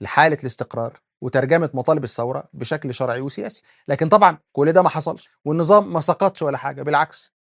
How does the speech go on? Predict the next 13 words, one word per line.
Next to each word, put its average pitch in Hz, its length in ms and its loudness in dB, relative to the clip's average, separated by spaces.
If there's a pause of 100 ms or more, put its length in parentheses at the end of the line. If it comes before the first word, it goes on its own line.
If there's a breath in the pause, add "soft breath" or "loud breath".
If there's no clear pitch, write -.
الكل 220 340 0
اتفق 185 340 0
على 135 280 2
إن 175 100 -2
النظام 160 400 4
نفسه 139 320 -2 (320)
هو 208 360 8
اللي 196 220 10
يحمي 208 240 8
الثورة 214 380 6
اللي 180 160 8
قامت 208 220 8
ضده، 139 380 -2